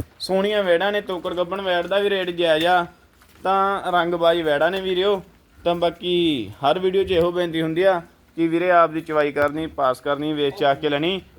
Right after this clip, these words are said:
ਉਹ ਵੀਰੇ ਤੁਹਾਡਾ ਆਪ ਦਾ ਖੁਦ ਦਾ ਫਰਜ਼ ਬਣਦਾ ਜੀ, ਤੁਸੀਂ ਖਰੀਦਦਾਰੀ ਕਰਨੀ ਵੀਰਿਓ। ਤਾਂ ਬਾਕੀ ਵੀਰਾਂ ਨੂੰ ਬੇਨਤੀ ਆ ਕਿ ਚੈਨਲ ਨੂੰ ਵੱਧ ਤੋਂ ਵੱਧ ਸਬਸਕ੍ਰਾਈਬ ਕਰਿਓ, ਲਾਈਕ ਕਰੋ, ਸ਼ੇਅਰ ਕਰੋ। ਜੋ ਤੁਹਾਨੂੰ ਨਵੀਂ ਤੋਂ ਨਵੀਂ ਵੀਡੀਓ ਲੈ ਕੇ ਵੀਰੇ ਵਿਖਾਲੀ ਜਾਵੇ ਜੀ। ਤਾਂ ਵੀਰ ਜੀ,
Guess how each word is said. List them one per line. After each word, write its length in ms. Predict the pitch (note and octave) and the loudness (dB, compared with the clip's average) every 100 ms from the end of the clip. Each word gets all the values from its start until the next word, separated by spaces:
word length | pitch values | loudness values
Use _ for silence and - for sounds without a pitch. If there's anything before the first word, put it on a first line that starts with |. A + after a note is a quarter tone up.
| - | -2
ਉਹ 200 | D#3+ F#3 | 2 2
ਵੀਰੇ 320 | E3+ E3 F3+ | 2 2 0
ਤੁਹਾਡਾ 520 | F#3 F3+ D#3 C#3+ - | 0 0 2 2 2
ਆਪ 280 | C3+ D3 C#3 | 2 2 2
ਦਾ 380 | C#3 C#3+ C#3 C3 - | 0 2 2 0 -4
ਖੁਦ 260 | C#3 C3+ D#3 | -6 -4 -2
ਦਾ 160 | F3 | -2
ਫਰਜ਼ 300 | F3 C#3+ B2 | 0 -4 -4
ਬਣਦਾ 360 | B2+ B2+ B2 C3+ | -6 -4 -2 -2
ਜੀ, 80 | D3+ | -2
ਤੁਸੀਂ 260 | D3+ C#3 | -4 -6
ਖਰੀਦਦਾਰੀ 460 | B2+ B2+ A#2+ A#2 A#2 | -6 -8 -2 -2 0
ਕਰਨੀ 280 | A#2 A#2+ C#3+ | 0 0 -2
ਵੀਰਿਓ। 360 | C#3 C#3 D3 D3 _ _ - - _ - - | 0 2 0 -2 _ _ -20 -20 _ -20 -4
ਤਾਂ 400 | B2+ B2+ B2+ A#2+ - _ _ _ C3 | 0 0 -2 -6 -12 _ _ _ 0
ਬਾਕੀ 240 | D3 D3+ | 0 0
ਵੀਰਾਂ 200 | D#3 D3+ | 0 2
ਨੂੰ 100 | D3+ | 0
ਬੇਨਤੀ 320 | C#3+ C#3 D3 | -2 -2 -2
ਆ 40 | D3+ | -4
ਕਿ 100 | D3 | -4
ਚੈਨਲ 360 | D3+ C#3 B2+ | -2 0 0
ਨੂੰ 120 | C#3+ | -2
ਵੱਧ 160 | D3+ C#3 | 0 0
ਤੋਂ 100 | D#3 | 2
ਵੱਧ 100 | D3+ | 0
ਸਬਸਕ੍ਰਾਈਬ 480 | D3+ C3+ B2 A#2+ G#2+ | 0 -4 0 2 2
ਕਰਿਓ, 340 | B2 C#3 D3+ - | 0 2 0 -2
ਲਾਈਕ 260 | A#2 A#2 A2 | -2 0 0
ਕਰੋ, 260 | C3 C3+ C#3 | -2 -2 -2
ਸ਼ੇਅਰ 280 | - A2 | -2 -2
ਕਰੋ। 340 | A#2 D3 D3+ D3 _ _ _ A2 | 0 0 0 -2 _ _ _ -8
ਜੋ 120 | C3 | -4
ਤੁਹਾਨੂੰ 300 | D3 D3 C3+ | 0 0 0
ਨਵੀਂ 220 | C3 A#2+ | -2 -4
ਤੋਂ 100 | B2+ | -6
ਨਵੀਂ 180 | B2 B2 | -4 -4
ਵੀਡੀਓ 260 | A#2 C3 | -4 -2
ਲੈ 160 | C#3+ D3+ | 2 2
ਕੇ 80 | C3+ | 0
ਵੀਰੇ 180 | C3 C#3+ | -2 -2
ਵਿਖਾਲੀ 440 | C#3+ - G3+ A2 | -2 -6 -8 -6
ਜਾਵੇ 280 | A2 A#2 C3+ | -2 -2 -4
ਜੀ। 160 | D3 D3+ - _ - - - - - | -8 -14 -20 _ -20 -20 -20 -10 0
ਤਾਂ 380 | C#3+ C3+ B2+ A2+ | 2 4 0 -4
ਵੀਰ 220 | A#2 C#3+ | -4 -2
ਜੀ, 300 | D#3 D3+ | 0 -2